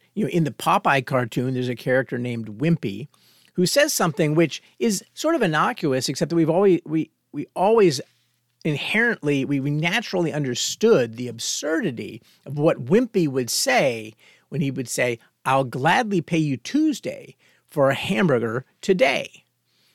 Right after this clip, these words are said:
And that just seemed pathetic. Poor, poor Wimpy. He's always saying, "I'll gladly pay you Tuesday for a hamburger today."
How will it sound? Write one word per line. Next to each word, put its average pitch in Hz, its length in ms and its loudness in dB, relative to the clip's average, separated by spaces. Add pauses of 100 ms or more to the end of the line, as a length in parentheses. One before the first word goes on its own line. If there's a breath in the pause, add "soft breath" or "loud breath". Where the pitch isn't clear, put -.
And 208 80 -2
that 226 120 4
just 226 160 2
seemed 202 280 2
pathetic. - 720 -2
Poor, 175 360 2
poor 165 280 0
Wimpy. 135 260 -2
He's 123 180 -6
always 143 240 2
saying, 127 260 0
"I'll 123 160 -2
gladly 117 400 -4
pay 120 180 -10
you 117 160 -6
Tuesday 185 400 -2
for 120 200 -4
a 117 40 -4
hamburger 117 440 -10
today." 139 460 -2